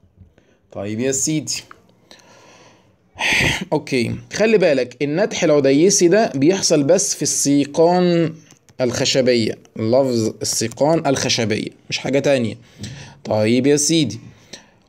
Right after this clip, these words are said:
اوكي، خ-، طب لو قالك النتح، لو شجرة، شجرة ونعناع، شجرة بلوط مثلًا، ايه النتح اللي بيحصل في البلوط؟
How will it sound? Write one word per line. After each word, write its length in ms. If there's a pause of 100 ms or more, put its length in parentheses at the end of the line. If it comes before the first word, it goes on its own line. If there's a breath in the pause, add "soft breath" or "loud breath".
اوكي، 600 (220)
خ-، 160
طب 200
لو 120
قالك 360
النتح، 640
لو 180
شجرة، 460 (340)
شجرة 580 (600)
ونعناع، 800 (880)
شجرة 340
بلوط 520
مثلًا، 360 (440 loud breath)
ايه 60
النتح 240
اللي 120
بيحصل 340
في 80
البلوط؟ 560